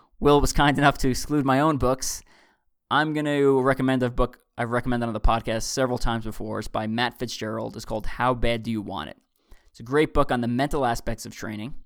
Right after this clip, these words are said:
And Matt really uses some really good examples. He basically takes high-profile athletes, you know, and everyone in the book he ma-, he mentions, I've at least heard of them, if not knowing the actual story that he talks about ahead of time.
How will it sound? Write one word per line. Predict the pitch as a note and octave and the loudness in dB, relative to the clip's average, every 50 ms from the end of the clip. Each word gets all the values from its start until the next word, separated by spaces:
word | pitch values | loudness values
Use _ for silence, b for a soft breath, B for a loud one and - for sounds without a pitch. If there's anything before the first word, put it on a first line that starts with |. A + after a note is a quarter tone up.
| _ _ _ _ _ _ _ _ _ _ _ _ _ _ | _ _ _ _ _ _ _ _ _ _ _ _ _ _
And | - A#2+ B2 C3 | -6 -2 0 2
Matt | C#3+ D#3 E3+ D#3+ C3 | 4 4 4 4 4
really | C#3 D3+ D3 D3 D3 | 2 2 4 4 2
uses | D3 C#3 C3+ C3 | 2 0 -2 -4
some | - - B2+ A#2+ A#2 | -2 -2 -2 -2 -2
really | C3 C#3+ D#3 D#3 D#3 | 0 0 0 0 0
good | C3+ C3+ B2 | 0 0 0
examples. | B2+ A#2 A#2 B2 A#2+ A#2+ A#2 - A#2+ A#2 A2 - - | 0 -2 -2 -2 -2 0 2 2 0 0 -4 -6 -8
He | A#2+ A#2 | -8 -8
basically | G#2 - - C#3 C#3+ C#3+ C#3+ - | -8 -4 -4 -4 -2 -2 4 6
takes | - C3 A2+ - | 6 6 6 0
high-profile | - - - C3+ C#3+ D3 - - D3+ C#3 - C3 B2+ B2 A#2 | -8 -6 -2 -2 -2 2 4 4 4 4 2 0 0 2 2
athletes, | A#2 A#2 A2+ - - A2+ A2 A2 - - - - - | 0 0 -2 -4 -6 -6 -8 -8 -10 -14 -16 -12 -10
you | A#2 | -10
know, | A#2 G#2 | -8 -8
and | G#2 G#2+ | -8 -6
everyone | G#2+ C#3 C#3 D#3 D#3+ E3 D#3 | -4 -2 -2 0 0 0 0
in | D3 C#3 | 0 0
the | C3+ B2+ A#2+ | 0 0 -2
book | A2+ A2+ A#2+ C3 B2+ | -2 -2 -2 -2 -2
he | C3 - B2+ | -2 -4 -2
ma-, | B2 B2 B2 B2 A#2 - _ | -2 -2 -2 -2 -4 -6 _
he | - A2 | -8 -6
mentions, | B2 B2 A#2+ - A#2+ A2+ A2+ G#2+ - | -4 -4 -4 -4 -6 -8 -10 -10 -8
I've | - A#2+ A2 | -8 -8 -8
at | A2+ G2+ | -6 -8
least | A2+ A#2 - | -8 -6 -4
heard | - - B2 B2 A#2 | -4 -4 -2 -4 -6
of | A2 F#2+ | -6 -10
them, | G2 G2 F#2 A2 - b b b b b b b | -12 -12 -12 -14 -16 b b b b b b b
if | - A#2 A2 - - | -8 -8 -8 -8 -6
not | - B2 A#2 A#2 A2+ A2 - - _ _ | -4 -2 -2 -2 -4 -6 -8 -12 _ _
knowing | - B2 B2 B2 A#2+ A#2+ A2+ | -8 -4 -4 -2 -2 -2 -4
the | A2+ A2+ | -4 -4
actual | A2 G#2+ G#2+ - - G#2 | -6 -6 -2 -2 -4 -4
story | - - - B2+ A#2+ A2+ A2+ G#2+ G#2 G2+ G#2 - b b b b b b b b b _ - | -4 -6 -6 -4 -4 -4 -4 -6 -8 -10 -12 -14 b b b b b b b b b _ -8
that | A2 A2 G#2+ | -6 -6 -6
he | A2 G#2+ | -4 -4
talks | - - G#2+ A2+ - - | -2 -2 -2 -4 -6 -8
about | G#2 G#2 G#2 G#2 - | -8 -8 -8 -8 -8
ahead | - - A2+ | -8 -8 -8
of | A2 - | -4 -2
time. | - - - - - | -2 -2 -2 -6 -10